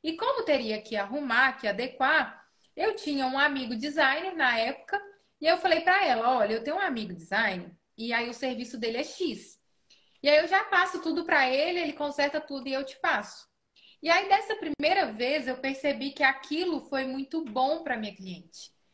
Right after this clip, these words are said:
Ela chegou com uma demanda, de repente eu trouxe uma outra solução e de repente ela tava com o rótulo pronto.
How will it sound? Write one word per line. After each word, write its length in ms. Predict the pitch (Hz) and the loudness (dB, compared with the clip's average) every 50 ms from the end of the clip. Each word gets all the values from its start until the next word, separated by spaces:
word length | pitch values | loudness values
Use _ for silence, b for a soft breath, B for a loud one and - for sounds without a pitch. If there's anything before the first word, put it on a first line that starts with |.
| _ _ _ _ _ _ - | _ _ _ _ _ _ 0
Ela 180 | 214 214 233 | 2 2 2
chegou 540 | 226 - - 254 233 214 202 240 262 320 349 | 0 0 0 -2 0 2 4 6 6 6 6
com 80 | - 440 | 4 2
uma 140 | 427 415 392 | 4 4 6
demanda, 680 | 320 320 302 285 269 262 254 262 311 359 370 370 370 359 | 6 6 6 6 4 0 0 0 0 0 2 2 2 2
de 100 | - 294 | 0 0
repente 500 | 277 285 - - - 277 277 269 - 277 | 2 2 0 0 0 -2 -2 -2 -2 0
eu 140 | 277 269 269 | 0 0 -2
trouxe 440 | 262 277 294 302 370 - - - 359 | 0 4 6 6 6 4 0 -6 -6
uma 140 | 311 294 269 | -4 0 2
outra 320 | 285 311 339 - 349 349 330 | 2 2 2 0 -4 -10 -6
solução 680 | - 330 294 277 277 269 - - - 269 262 285 320 339 | -2 -2 -2 -2 -2 -6 -6 0 2 2 2 2 0 -2
e 40 | 330 | -2
de 80 | 311 | -2
repente 380 | 285 294 285 285 269 269 - 277 | 0 0 0 0 -6 -8 -4 -4
ela 100 | 269 269 | -4 0
tava 220 | - 262 254 254 | 2 0 0 0
com 80 | - 277 | -2 -2
o 60 | 254 | 0
rótulo 280 | 254 247 240 - 254 269 | 2 0 0 -2 -8 -16
pronto. 400 | - - 214 180 165 170 _ _ | -8 -8 -8 -8 -8 -12 _ _